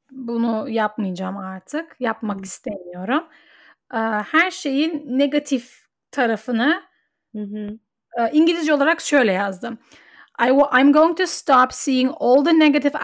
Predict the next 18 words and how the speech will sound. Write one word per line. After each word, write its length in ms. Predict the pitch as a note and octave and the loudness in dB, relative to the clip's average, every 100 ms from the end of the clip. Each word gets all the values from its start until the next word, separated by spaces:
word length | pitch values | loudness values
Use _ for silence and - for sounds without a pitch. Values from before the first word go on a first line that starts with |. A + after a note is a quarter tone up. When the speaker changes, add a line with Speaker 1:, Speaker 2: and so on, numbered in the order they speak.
| B3+ | 2
Speaker 1:
outcomes 480 | C#4 C4+ C4+ B3 - | 2 2 0 0 -2
take 300 | - B3 - | -2 -2 2
over 340 | B3 C4 B3+ | 2 4 2
my 220 | B3 A#3 | 2 2
what 380 | A3+ G#3+ A3 G#3+ | 2 2 0 2
ifs." 580 | A#3 F#3 - - - - _ _ _ _ _ _ _ _ _ _ _ _ _ _ _ _ _ _ _ - | 0 0 -4 -14 -16 -18 _ _ _ _ _ _ _ _ _ _ _ _ _ _ _ _ _ _ _ -4
Demek 340 | A#3 B3+ C4 | 0 0 0
Speaker 2:
Evet. 0 | |
Speaker 1:
istediğim 680 | A3+ G3 F#3+ C#4+ D#4 C4 B3+ | 4 6 6 4 2 0 -4
de 220 | D#4+ D4 | -4 -4
hani 300 | - B3 A#3+ A3 _ _ | -4 -2 -2 -4 _ _
her 200 | - - | -4 2
Speaker 2:
Yani 100 | D4+ | 4
Speaker 1:
kafamda 420 | - G3+ C#4+ C4 C4+ | 4 2 2 2 2
yaşanan 500 | C4 B3+ C4 B3+ B3 | 2 0 -2 -2 0
olayın 420 | A#3+ B3+ B3 A#3+ | 0 2 0 -2
senaryosunda 840 | A#3 B3 B3 D#4 G4+ D#4+ - C4 | -2 -4 -2 -2 -2 -6 -2 0
negatiflikler 880 | C#4 B3 B3+ B3+ - A#3+ A#3+ B3+ C#4 | 2 2 -2 -4 -8 -10 -4 0 2